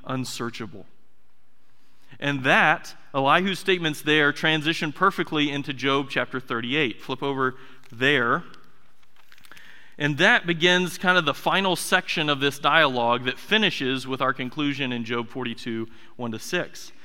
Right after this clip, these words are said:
Because in chapter thirty-eight, verse one, another character enters the scene,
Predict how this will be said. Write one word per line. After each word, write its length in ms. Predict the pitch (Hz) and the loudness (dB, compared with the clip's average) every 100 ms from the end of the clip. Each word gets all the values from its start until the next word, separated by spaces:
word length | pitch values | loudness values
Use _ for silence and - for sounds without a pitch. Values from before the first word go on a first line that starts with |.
| - 147 | -14 -4
Because 340 | 151 180 160 | 4 6 6
in 120 | 160 | 2
chapter 320 | 147 214 214 208 | 4 4 4 2
thirty-eight, 440 | 208 208 208 202 | 4 4 4 4
verse 280 | 190 190 208 | 4 2 2
one, 480 | 226 190 156 185 - - - - | 2 4 4 2 -4 -12 -14 0
another 340 | 151 202 254 | 4 6 4
character 520 | - 175 147 131 127 120 | 4 6 6 6 2 0
enters 360 | 123 127 120 | -2 -2 -4
the 80 | 120 | -6
scene, 520 | - 127 135 175 190 | -2 2 2 2 -2